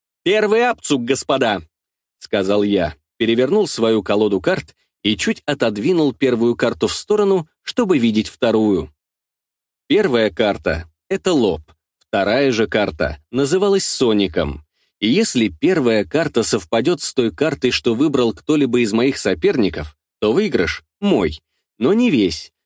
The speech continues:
лишь у того самого соперника. Либо же наоборот. Здесь не нужно было смотреть на масть карты, так как совпасть должны только сами значения.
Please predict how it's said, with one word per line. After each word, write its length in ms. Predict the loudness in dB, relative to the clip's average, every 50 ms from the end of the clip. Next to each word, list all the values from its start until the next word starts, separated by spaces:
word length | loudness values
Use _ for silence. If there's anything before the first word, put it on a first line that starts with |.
| _ _
лишь 260 | 0 0 0 0 -2 -2
у 100 | -4 -2
того 320 | 0 0 0 2 2 0
самого 400 | 0 0 0 0 2 2 2 0
соперника. 840 | 0 0 -2 -2 0 0 0 2 2 0 0 0 -2 -4 -6 -6 -8 _ _ _ _ _ _
Либо 300 | -2 -2 0 0 0 0
же 100 | 2 2
наоборот. 720 | 2 2 0 0 0 0 0 2 0 -2 -4 -6 _ _ _ _ _ _ _ _ -14
Здесь 380 | -12 -2 -2 0 0 0 0
не 120 | 0 2 2
нужно 400 | 2 2 2 2 2 0 0 2
было 200 | 2 2 2 2
смотреть 480 | 0 0 -2 -2 0 0 0 0 0
на 120 | 0 2 2
масть 280 | 2 0 0 -4 -6
карты, 500 | _ -2 0 0 -2 -2 -4 -6 -6 -6 -12 _ _
так 180 | -4 -4 -4 -2
как 200 | -4 -2 -2 -2
совпасть 600 | -2 -2 -2 -4 -4 -4 -4 -4 -4 -6 -10 _ _ _ _ _ _
должны 420 | _ 0 0 0 0 0 -2 0 0
только 280 | -2 -2 0 -2 -4
сами 280 | -2 0 0 2 2 2
значения. 840 | 2 2 0 0 0 0 0 2 2 2 2 0 0 -2 -6 -10